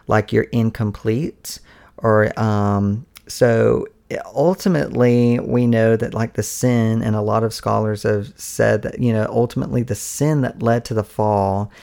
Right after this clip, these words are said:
was the sin of, uh, what I would <laughs> say probably most plagues the human race today, like, what's the most common throughout history, is the fact that, like, humans, we humans, we, we want to be God.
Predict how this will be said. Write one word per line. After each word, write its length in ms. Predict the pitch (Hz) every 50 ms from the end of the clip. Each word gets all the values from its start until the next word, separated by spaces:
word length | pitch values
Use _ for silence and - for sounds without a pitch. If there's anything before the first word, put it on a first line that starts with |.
| - - - - -
was 200 | - 117 113 107
the 100 | - 117
sin 600 | 107 - - - - 120 117 117 113 117 110 113
of, 760 | - - - 113 107 107 107 104 104 104 101 101 - - - - - - - - - - - _ -
uh, 420 | - 110 107 104 104 101 101 - -
what 400 | - 117 120 120 - - - _ -
I 180 | 113 110 110 117
would 140 | 113 110 -
<laughs> 0 |
say 480 | - - - - 117 127 110 110 107
probably 500 | 104 - 120 110 110 110 113 117 - 110
most 500 | 107 104 104 107 107 107 - - _ _
plagues 520 | - - 113 110 104 104 107 110 113 - -
the 100 | - 113
human 340 | - 120 117 110 113 104
race 380 | 98 98 98 101 110 123 - -
today, 420 | - - - 131 139 143 143 147
like, 240 | 143 120 110 107 -
what's 240 | 113 110 107 - -
the 160 | - 107 107
most 280 | 104 107 107 107 - -
common 360 | - - 104 104 107 113 123
throughout 260 | - 113 104 101 -
history, 640 | - 120 113 110 - - 139 139 139 143 147 147 147 - - - - - - - -
is 140 | 120 120
the 100 | 120 127
fact 400 | - - - 117 113 113 - -
that, 320 | 156 113 107 104 101 - -
like, 380 | - 107 101 104 - - _
humans, 520 | - - - 147 165 151 131 120 117 113 -
we 140 | 131 135 135
humans, 420 | 120 131 131 131 123 117 110 -
we, 140 | - - 110
we 300 | 104 107 - 120 120 117
want 280 | 113 113 110 113 - -
to 60 | 107
be 100 | - 104
God. 420 | 98 - 101 92 90 - 104 -